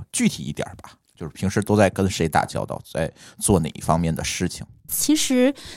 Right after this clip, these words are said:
Speaker 2: 听起来好像有点虚，但，啊，我们日常想要去，呃，解决或者说尝试讨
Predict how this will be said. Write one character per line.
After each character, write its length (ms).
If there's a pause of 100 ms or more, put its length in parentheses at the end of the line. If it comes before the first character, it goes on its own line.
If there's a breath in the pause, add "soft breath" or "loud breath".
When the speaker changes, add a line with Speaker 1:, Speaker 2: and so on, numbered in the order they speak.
Speaker 2:
听 280
起 160
来 180
好 220
像 200
有 160
点 260
虚， 600
但， 460
啊， 280
我 200
们 200
日 240
常 540
想 240
要 260
去， 420 (140)
呃， 420 (280)
解 180
决 240
或 240
者 60
说 320
尝 260
试 200
讨 220